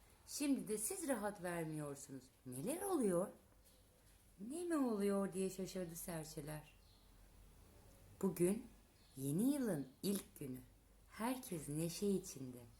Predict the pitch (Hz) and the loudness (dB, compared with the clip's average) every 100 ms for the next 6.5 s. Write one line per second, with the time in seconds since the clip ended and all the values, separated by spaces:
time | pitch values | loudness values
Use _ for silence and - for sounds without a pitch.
0 | - - - - 196 202 202 208 202 214 | -20 -20 -20 -6 0 2 2 0 0 0
1 | 220 226 175 160 196 - - - - 233 | 0 0 -2 -4 -4 -8 -20 -20 -6 -2
2 | 226 170 190 - 190 226 214 165 160 156 | -2 -2 -2 -2 0 0 -2 -6 -4 -4
3 | 151 - 156 156 139 139 - - - - | -4 -4 -4 -4 -4 -6 -10 -18 -20 -20
4 | - 170 175 143 139 143 139 127 123 113 | -2 2 2 0 -2 -2 -2 -4 -6 -10
5 | 110 - - - - - 165 160 180 208 | -16 -20 -20 -20 -20 -4 2 4 4 4
6 | 196 175 165 208 | 4 4 2 -2